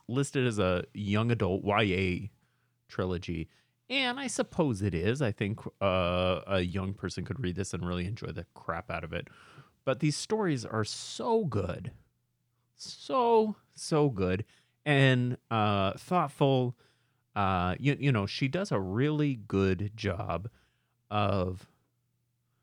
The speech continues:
breaking down the human experience in a science fiction world, um, y-, you know, that feels very foreign, but also very local. <clears throat> Uh, just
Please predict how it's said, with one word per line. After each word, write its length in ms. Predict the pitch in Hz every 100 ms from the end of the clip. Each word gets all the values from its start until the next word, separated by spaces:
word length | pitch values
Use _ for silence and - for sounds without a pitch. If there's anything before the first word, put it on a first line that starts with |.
| _ -
breaking 340 | 131 156 185
down 220 | 127 117
the 60 | 113
human 300 | - 113 101
experience 920 | 95 - - 95 92 87 85 - - -
in 180 | 113 110
a 260 | 101 95 95
science 600 | - - 98 117 113 -
fiction 420 | 107 - 90 92
world, 560 | 92 92 85 80 85 - _ _ _ _ _ _ _ _ _ _
um, 560 | 101 98 92 90 82 87 -
y-, 100 | 131
you 80 | 131
know, 160 | 107 98
that 160 | 107 -
feels 300 | 151 139 110
very 220 | 113 104
foreign, 580 | - 110 104 90 87 90
but 160 | 104
also 460 | 101 104 - 87 80
very 460 | 87 92 107 107 90
local. 460 | 87 85 87 87 - _ -
<clears throat> 40 | - - _ _ _ _ _ _ _ -
Uh, 400 | 117 110 101 92 - _ _ -
just 320 | 247 220 -